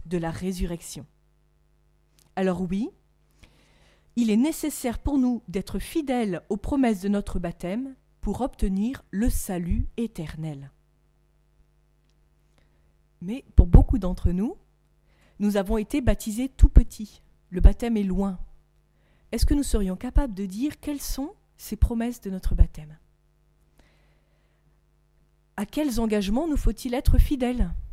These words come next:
Qu'allons-nous faire pendant la nuit de Pâques lorsque nous renouvelons les promesses de notre baptême ?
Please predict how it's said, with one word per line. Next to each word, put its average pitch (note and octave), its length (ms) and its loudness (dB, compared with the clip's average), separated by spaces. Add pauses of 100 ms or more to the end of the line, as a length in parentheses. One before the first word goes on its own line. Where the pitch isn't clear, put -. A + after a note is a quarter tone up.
(460)
Qu'allons-nous A3 400 -4
faire B3+ 400 -6
pendant G3+ 300 -8
la F#3+ 100 -6
nuit G3+ 200 -6
de G#3 100 -8
Pâques - 540 -12
lorsque G3 300 -10
nous G3+ 180 -2
renouvelons G3 600 -4 (420)
les F3 80 -6
promesses F#3 480 -2
de F#3 40 -10
notre E3+ 240 -10
baptême ? D#3+ 460 -12